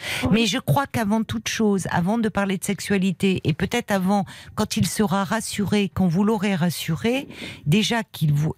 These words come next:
Speaker 2: qu'il ait un avis médical, parce qu'il y a peut-être quelque chose à faire. Et en tout cas, dites-lui, arrête, ne boudez pas là, rappelez-le.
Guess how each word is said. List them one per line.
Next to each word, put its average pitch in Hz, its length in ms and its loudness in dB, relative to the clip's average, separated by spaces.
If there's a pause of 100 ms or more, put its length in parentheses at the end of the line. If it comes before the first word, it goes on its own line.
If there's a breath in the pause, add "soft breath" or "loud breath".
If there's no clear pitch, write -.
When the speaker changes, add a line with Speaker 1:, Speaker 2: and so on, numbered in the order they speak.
Speaker 2:
qu'il 190 200 4
ait 208 60 4
un 214 160 2
avis 180 260 2
médical, 175 720 0
parce - 160 0
qu'il 165 140 4
y 170 40 6
a 156 60 4
peut-être - 360 0
quelque 156 280 0
chose 147 300 2
à 143 40 4
faire. 156 640 0 (800 loud breath)
Et 214 320 4 (220)
en 220 100 2
tout 220 200 -4
cas, 294 320 -2 (100)
dites-lui, 214 800 2 (220)
arrête, - 260 -2
ne 226 160 4
boudez 233 300 0
pas 226 260 0
là, 165 240 2
rappelez-le. 202 640 2